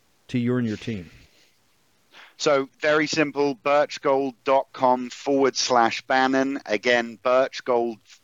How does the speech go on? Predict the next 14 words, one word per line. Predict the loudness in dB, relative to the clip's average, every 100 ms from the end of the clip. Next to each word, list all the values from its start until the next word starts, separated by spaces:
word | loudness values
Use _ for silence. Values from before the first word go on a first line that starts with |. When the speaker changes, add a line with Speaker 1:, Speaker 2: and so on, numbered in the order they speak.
| 0 0 2
Speaker 2:
dot | -2 -2
com | -2 -2 -2
forward | -8 -2 0 0
slash | 2 2 2 -2
Bannon. | 0 0 0 -4 -10 -14 -4
That's | -2 -2 -2
gonna | -4 -2
give | 0 -2
them | 0 0
access | 0 0 -2 0
to | -4
the | -2 -2
dollar | 0 0 -2
reports. | -2 0 2 2 -2